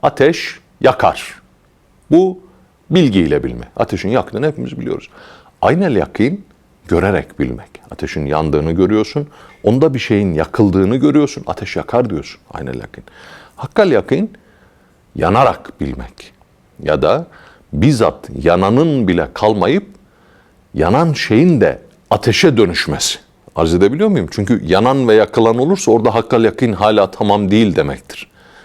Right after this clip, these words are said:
Yakılan da yananla bir olup yanarsa bu da hakkal yakin. İşte ölümle beraber insan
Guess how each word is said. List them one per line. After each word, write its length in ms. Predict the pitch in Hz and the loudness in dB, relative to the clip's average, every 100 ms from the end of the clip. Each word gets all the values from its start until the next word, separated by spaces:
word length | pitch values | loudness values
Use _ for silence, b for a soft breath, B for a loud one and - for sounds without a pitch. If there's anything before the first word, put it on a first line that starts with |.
| b - | b -6
Yakılan 520 | - - 117 180 151 | -4 2 4 4 4
da 80 | 107 | 4
yananla 520 | 95 95 87 78 76 | 2 2 0 -2 0
bir 80 | 76 | -2
olup 300 | 65 64 71 | -2 -4 -6
yanarsa 540 | 67 67 - - 190 | -6 -8 -4 -6 -4
bu 60 | 139 | -4
da 40 | 143 | -2
hakkal 320 | 123 - 76 | -2 0 -2
yakin. 280 | 67 - - b b b b b 156 | -2 -6 -14 b b b b b -10
İşte 420 | - - 95 - _ b b b b _ - | -6 -2 -2 -2 _ b b b b _ 0
ölümle 540 | 98 151 220 214 160 | 2 4 2 2 4
beraber 440 | 107 87 76 71 - - | 4 4 2 -2 -4 -2
insan 480 | 123 120 95 127 | -2 0 -4 -4